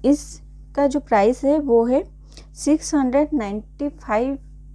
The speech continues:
या नाइन्टी नाइन रुपीज़। एग्जैक्ट प्राइस मैं यहाँ पे आप लोगों को मेंशन करवा दूँगी। And the next product is this one। ये Maybelline का कॉम्पैक्ट पाउडर है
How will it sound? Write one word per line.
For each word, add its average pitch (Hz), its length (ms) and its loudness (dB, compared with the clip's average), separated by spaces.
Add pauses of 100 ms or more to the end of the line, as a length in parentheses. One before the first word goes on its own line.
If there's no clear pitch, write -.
(360)
या 294 60 -2
नाइन्टी 240 280 -2
नाइन 240 320 -2
रुपीज़। 240 340 -4
एग्जैक्ट 254 320 -2
प्राइस 262 240 -4
मैं 240 120 -2
यहाँ 226 180 -4
पे 247 180 -2
आप 269 200 -6
लोगों 208 180 -4 (100)
को 233 120 -4 (600)
मेंशन 214 340 -2
करवा 214 360 -4
दूँगी। 196 360 -8 (1160)
And 226 120 -4
the 240 80 0
next 233 360 0
product 226 360 -4
is 302 220 -6
this 196 220 -14
one। 175 160 -14 (2250)
ये 269 60 0
Maybelline 254 520 0
का 311 80 0 (540)
कॉम्पैक्ट 277 460 -4
पाउडर 196 340 -2
है 269 100 -6